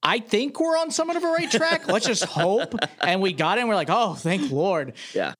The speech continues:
Speaker 1: You brought it up, but I really like that you did do that because it did feel really interesting in certain cases, being like,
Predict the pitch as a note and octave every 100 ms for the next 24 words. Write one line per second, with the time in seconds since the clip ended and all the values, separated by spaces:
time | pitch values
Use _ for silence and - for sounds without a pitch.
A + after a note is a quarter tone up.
0 | - G3+ F3+ E3+ G3+ D#3+ F#3 D3 D3+ C#3
1 | C#3 G3 G3+ C#3+ D3+ - C3 A#2 B2 G3
2 | A#3+ F#3+ C#3 C3 C#3 C3+ E3 D#3 C#3+ D#3+
3 | D3+ F3+ F#3+ - E3+ E3+ D3+ D3+ D3 C#3
4 | C3+ C#3 C3+ C3 B2 D#3 C3 B2 D3+ D3+
5 | D3 C3+ - C3 B2+ B2 A#2+ -